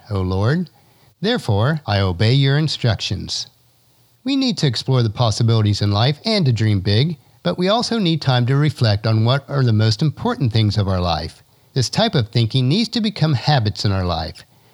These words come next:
This will allow us to grow wise and be successful.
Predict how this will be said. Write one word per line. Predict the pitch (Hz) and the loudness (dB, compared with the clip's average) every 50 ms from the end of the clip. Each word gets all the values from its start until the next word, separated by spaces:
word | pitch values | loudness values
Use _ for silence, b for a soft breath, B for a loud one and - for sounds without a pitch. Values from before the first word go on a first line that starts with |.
| b b b - | b b b -6
This | 120 104 - | -4 -2 0
will | 110 107 | 0 2
allow | 113 143 185 202 175 | 2 2 2 2 0
us | 131 - | 0 0
to | - 104 | -2 -4
grow | 90 95 123 160 196 | -2 0 0 0 0
wise | 185 135 117 117 120 120 117 - - - | 0 0 2 2 2 2 0 -2 -2 0
and | 139 151 160 139 127 135 131 110 | 0 2 2 4 2 0 0 0
be | 113 107 104 | 0 0 2
successful. | - - 120 - - - 104 90 - - - 87 78 73 - | 0 0 -2 -2 0 0 0 0 -2 -4 -8 -8 -10 -10 -12